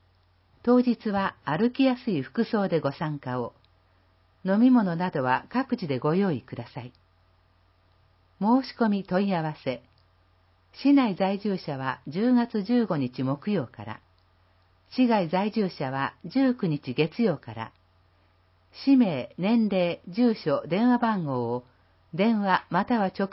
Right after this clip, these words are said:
接生涯学習文化財課、電話二三五の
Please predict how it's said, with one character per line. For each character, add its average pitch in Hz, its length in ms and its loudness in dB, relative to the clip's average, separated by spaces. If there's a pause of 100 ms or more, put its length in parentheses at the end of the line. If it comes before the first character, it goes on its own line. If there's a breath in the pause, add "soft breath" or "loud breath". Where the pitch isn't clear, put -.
接 208 500 -4
生 233 260 2
涯 233 240 0
学 202 240 -2
習 208 200 -2
文 185 220 -2
化 226 160 0
財 185 240 -2
課、 - 280 -6 (920)
電 190 280 2
話 165 260 -6 (360)
二 240 280 4
三 190 320 -4
五 147 160 -4
の 123 300 -6